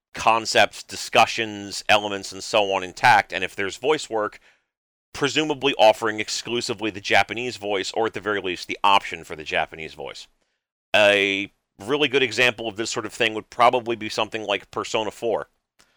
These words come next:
If you've not played that game, there are several instances where they ask you to do things or know things that really only a Japanese person would know. For example,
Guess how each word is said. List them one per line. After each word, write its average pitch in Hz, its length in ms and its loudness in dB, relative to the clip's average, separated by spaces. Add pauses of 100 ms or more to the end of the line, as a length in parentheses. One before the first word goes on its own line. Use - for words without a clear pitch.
(240)
If - 180 -2
you've 107 240 -8 (180)
not 104 320 2
played 107 280 0
that 98 280 2
game, 98 280 -2 (260)
there 110 220 2
are 117 100 4
several 139 380 2
instances 123 580 -6
where 107 160 -2
they 110 240 2
ask 113 320 2
you 117 140 -8
to - 200 -12
do 113 300 -8
things 120 360 -4
or 104 100 -6
know 101 240 0
things 98 400 -6
that 98 120 -10 (220)
really 107 320 -4
only 101 340 -4
a 95 80 0
Japanese 98 540 0
person 98 460 -6
would 95 180 -8
know. 92 340 0 (320)
For 113 180 -2
example, 98 520 -2